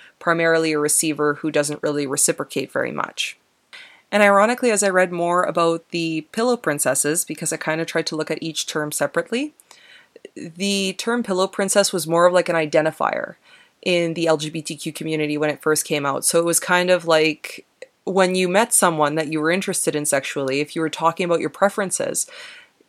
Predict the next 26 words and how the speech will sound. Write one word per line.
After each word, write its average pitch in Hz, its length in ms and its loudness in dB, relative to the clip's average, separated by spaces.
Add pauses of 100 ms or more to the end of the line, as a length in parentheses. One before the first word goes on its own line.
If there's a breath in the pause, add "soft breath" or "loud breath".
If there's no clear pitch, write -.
usually 196 420 2
the 185 100 0
terms 180 460 0
that - 180 2
I 190 120 6
can 190 180 -4
think 147 260 -6
of, 143 400 -2 (100)
probably 165 580 2 (140)
<laughs> - 180 -20
because 170 240 0
I've 165 100 4
watched 165 300 2
a 170 60 6
lot 170 120 6
of 160 80 0
RuPaul 160 340 -2
Drag 175 300 2
Race, 147 440 -2 (360 loud breath)
is 170 460 2 (160)
being 175 220 -2
a 160 60 0
top 151 360 0
or 139 100 -2
a 143 60 0
bottom. 160 580 2